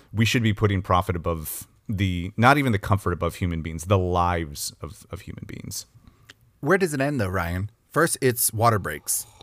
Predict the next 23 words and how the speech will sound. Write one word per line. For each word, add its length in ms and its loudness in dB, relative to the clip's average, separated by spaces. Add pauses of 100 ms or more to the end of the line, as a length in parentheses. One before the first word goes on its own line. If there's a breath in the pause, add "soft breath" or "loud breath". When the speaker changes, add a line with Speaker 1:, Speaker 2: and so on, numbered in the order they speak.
(200)
Speaker 2:
First, 380 -2
it's 140 -2
water 160 4
breaks. 240 2
Then 120 2
they're 120 4
like, 160 2
"Well, 240 0
actually, 320 -2
we 80 -2
want 240 0
Gatorade. 460 4
Oh, 100 2
no, 200 4
Phil, 420 4
Phil 200 0
hates 220 0
Gatorade. 300 0
Can 100 -2
we 80 2
also 180 -2
have 180 0
Powerade? 600 2